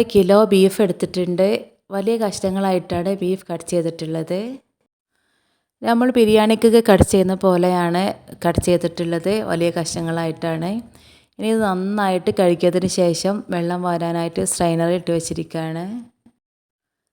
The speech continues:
ഞാനിവിടെ മൂന്ന് പഴുത്തിട്ടുള്ള തക്കാളി എടുത്തിട്ടുണ്ട്, അഞ്ച് പച്ചമുളക് കൂടെ എടുത്തിട്ടുണ്ട്. ഇനി നമുക്കൊരു മിക്സിയുടെ ജാറിലേക്ക് തക്കാളിയും പച്ചമുളകും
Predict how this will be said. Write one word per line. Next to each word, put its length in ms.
ഞാനിവിടെ 480
മൂന്ന് 380
പഴുത്തിട്ടുള്ള 760
തക്കാളി 460
എടുത്തിട്ടുണ്ട്, 640
അഞ്ച് 380
പച്ചമുളക് 600
കൂടെ 260
എടുത്തിട്ടുണ്ട്. 640
ഇനി 120
നമുക്കൊരു 420
മിക്സിയുടെ 400
ജാറിലേക്ക് 680
തക്കാളിയും 520
പച്ചമുളകും 640